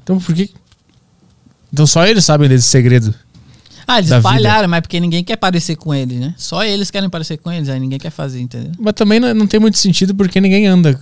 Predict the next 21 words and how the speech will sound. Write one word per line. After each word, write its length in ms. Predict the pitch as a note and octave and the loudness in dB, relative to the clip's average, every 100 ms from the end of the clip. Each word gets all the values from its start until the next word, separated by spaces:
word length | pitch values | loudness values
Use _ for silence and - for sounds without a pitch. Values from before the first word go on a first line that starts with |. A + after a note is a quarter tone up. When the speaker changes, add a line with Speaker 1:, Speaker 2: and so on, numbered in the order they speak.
| - | -8
Speaker 1:
com 120 | - D3 | -4 -2
o 40 | |
pau 220 | B2 C3+ | 2 2
de 120 | C3 B2 | 2 2
fora, 320 | C3 B2+ A#2 | 2 4 4
né? 160 | A2+ | 2
Pra 120 | A#2 B2 | 0 0
se 140 | - | 0
comparar. 580 | - A#2+ A2+ A2+ A#2 A2+ | 0 2 2 2 2 2
"Ah, 140 | C#3 | 0
tá 80 | B2+ | 0
judeu." 380 | D3 E3 D#3 D#3 _ _ _ _ _ | 0 0 -2 -2 _ _ _ _ _
Tipo, 120 | - | -6
como 140 | D3 D#3 | 0 2
é 40 | |
que 80 | D#3+ | 2
eles, 340 | F3+ D3+ - - - - _ _ - | 2 2 -2 -6 -20 -20 _ _ -6
pra 100 | D#3+ | -2
que 80 | E3 | 0
que 80 | F3+ | 0
serve 500 | - C#3 A#2+ G#2+ | 2 2 2 0